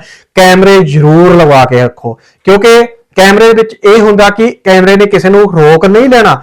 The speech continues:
ਕਿ ਹਾਂ ਚੋਰ ਆਇਆ, ਕੈਮਰੇ ਨੂੰ ਉਤਰ ਕੇ ਕਿਸੇ ਨੂੰ ਫੜ ਲੈਣਾ, ਪਰ ਚੋਰ ਜਿਹੜੇ ਕਰਦੇ ਉਹ ਆਪਣੇ ਭੇਤੀ ਹੀ ਹੁੰਦੇ ਆ। ਜਦੋਂ ਵੀ ਚੋਰੀ ਕਰਨ ਆਉਂਦਾ ਉਹਨੂੰ ਪਤਾ ਹੁੰਦਾ ਸਾਰਾ ਕੁਝ, ਕੌਣ ਘਰ ਦੇ ਵਿੱਚ ਰਹਿ ਰਿਹਾ, ਕੌਣ ਨਹੀਂ ਰਹਿ ਰਿਹਾ।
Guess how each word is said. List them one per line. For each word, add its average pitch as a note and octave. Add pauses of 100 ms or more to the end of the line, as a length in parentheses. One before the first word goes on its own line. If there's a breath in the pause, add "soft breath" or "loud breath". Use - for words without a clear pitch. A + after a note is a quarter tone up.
(240 soft breath)
ਕਿ G3
ਹਾਂ D#3+
ਚੋਰ E3+
ਆਇਆ, E3
ਕੈਮਰੇ D#3+
ਨੂੰ D#3+
ਉਤਰ F3+
ਕੇ F#3
ਕਿਸੇ D#3+
ਨੂੰ F3
ਫੜ C3+
ਲੈਣਾ, C3 (440 soft breath)
ਪਰ B3 (120)
ਚੋਰ G#3
ਜਿਹੜੇ F#3+
ਕਰਦੇ D3+
ਉਹ F3
ਆਪਣੇ E3+
ਭੇਤੀ D#3+
ਹੀ F3+
ਹੁੰਦੇ C3+
ਆ। C#3
ਜਦੋਂ D3+
ਵੀ G3
ਚੋਰੀ D3
ਕਰਨ C#3
ਆਉਂਦਾ B2+
ਉਹਨੂੰ E3+
ਪਤਾ C#3
ਹੁੰਦਾ C3
ਸਾਰਾ C3
ਕੁਝ, C#3 (400 soft breath)
ਕੌਣ D3+
ਘਰ D#3+
ਦੇ C#3+
ਵਿੱਚ C#3
ਰਹਿ C3+
ਰਿਹਾ, D#3
ਕੌਣ C3+
ਨਹੀਂ B2+
ਰਹਿ A#2+
ਰਿਹਾ। A#2+